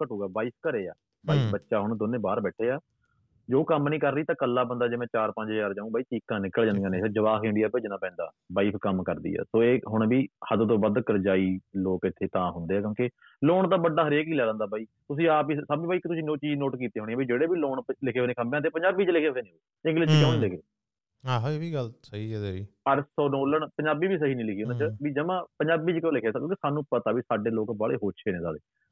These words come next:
Speaker 1: ਵੀ
Speaker 2: ਹੂੰ।
Speaker 1: ਪਤਾ ਵੀ ਗਵਾਂਢੀ ਨੇ ਘਰ, ਸਾਬੀ ਨੇ ਘਰ ਲੈ ਲਿਆ। ਮੈਨੂੰ ਕਹਿੰਦੇ ਵੀ ਇਹ ਘਰ ਲੈਣ ਤੋਂ ਮਨਾ ਕਰਦਾ, ਮੈਂ ਘਰ ਲੈਣ ਤੋਂ ਨਹੀਂ ਮਨਾ ਕਰਦਾ, ਮੈਂ ਵੀ ਘਰ ਲਊਂਗਾ।
Speaker 2: ਹੂੰ।
Speaker 1: ਘਰ ਲਓ, ਚਾਰ ਲੱਖ ਤੋਂ ਸਟਾਰਟ ਕਰੋ, ਕੋਈ ਕੰਡੋਮੀਨੀਅਮ ਲਓ,
Speaker 2: ਹੂੰ।
Speaker 1: ਫਿਰ ਟਾਊਨ ਹਾਊਸ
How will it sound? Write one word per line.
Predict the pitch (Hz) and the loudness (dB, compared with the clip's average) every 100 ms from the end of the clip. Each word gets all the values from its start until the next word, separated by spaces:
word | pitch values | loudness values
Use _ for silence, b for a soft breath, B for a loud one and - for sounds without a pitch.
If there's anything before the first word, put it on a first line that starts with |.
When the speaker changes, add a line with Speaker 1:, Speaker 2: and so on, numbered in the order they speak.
| 139 | -2
Speaker 1:
ਵੀ | 123 | 0
Speaker 2:
ਹੂੰ। | 110 | 2
Speaker 1:
ਪਤਾ | 117 123 123 123 _ _ 120 | 2 4 2 0 _ _ -2
ਵੀ | |
ਗਵਾਂਢੀ | 117 113 117 135 | 0 2 2 2
ਨੇ | |
ਘਰ, | 131 151 | 2 0
ਸਾਬੀ | - 113 110 131 | 2 0 2 0
ਨੇ | |
ਘਰ | 127 135 | 0 0
ਲੈ | 107 87 | 0 -2
ਲਿਆ। | 85 | -4
ਮੈਨੂੰ | 110 160 160 | -2 0 2
ਕਹਿੰਦੇ | 170 180 | 2 4
ਵੀ | 175 | 4
ਇਹ | 160 180 | 4 4
ਘਰ | 147 | 2
ਲੈਣ | 139 | 0
ਤੋਂ | 135 | -2
ਮਨਾ | 123 131 143 | -4 -4 -4
ਕਰਦਾ, | 101 92 98 | -6 -6 -10
ਮੈਂ | 127 | -8
ਘਰ | - 135 | -2 -2
ਲੈਣ | 117 110 | -2 -4
ਤੋਂ | 135 | -8
ਨਹੀਂ | 110 151 | -6 -6
ਮਨਾ | 131 139 | -4 -4
ਕਰਦਾ, | 120 101 92 | -6 -6 -6
ਮੈਂ | 110 | -4
ਵੀ | 156 | 0
ਘਰ | 175 147 | 0 0
ਲਊਂਗਾ। | 117 113 147 | 0 -2 -4
Speaker 2:
ਹੂੰ। | - - 139 123 | -6 -8 -6 -2
Speaker 1:
ਘਰ | 113 156 | 2 2
ਲਓ, | 147 135 - | 2 0 -2
ਚਾਰ | - 151 143 139 | -2 0 0 0
ਲੱਖ | 135 | -6
ਤੋਂ | 127 | -8
ਸਟਾਰਟ | - 127 135 | -4 -2 -2
ਕਰੋ, | 110 101 | -2 -4
ਕੋਈ | 131 - | -6 -6
ਕੰਡੋਮੀਨੀਅਮ | 127 123 120 113 127 107 | -4 -2 -2 -4 -6 -6
ਲਓ, | 82 87 _ _ - | -6 -10 _ _ -6
Speaker 2:
ਹੂੰ। | 139 117 | -2 0
Speaker 1:
ਫਿਰ | 131 | 0
ਟਾਊਨ | 123 131 123 | 0 2 2
ਹਾਊਸ | 120 113 | 0 -2